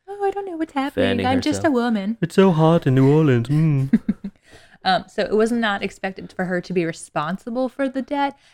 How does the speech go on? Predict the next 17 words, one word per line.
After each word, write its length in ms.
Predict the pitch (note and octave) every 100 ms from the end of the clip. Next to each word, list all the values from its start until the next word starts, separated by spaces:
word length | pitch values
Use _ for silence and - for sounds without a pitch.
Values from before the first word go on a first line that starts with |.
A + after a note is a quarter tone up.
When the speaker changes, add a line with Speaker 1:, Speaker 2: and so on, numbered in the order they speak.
| _
Speaker 1:
However, 540 | - G3 - G#3 G#3
Delphine 500 | F#3+ F#3 F#3+ F#3 E3
was 320 | F3 G#3+ B3 A3
responsible 580 | G#3+ - F#3 F3 F3
for 160 | F3 F3
selling 360 | - F3 E3 -
off 180 | E3+
his 140 | D#3+ -
stuff 420 | - - F#3 E3+
in 100 | E3
order 220 | E3 E3
to 140 | E3 D#3+
attempt 340 | - E3 -
to 80 | D#3+
pay 200 | - D#3+
it 200 | - -
back. 480 | D3+ - - _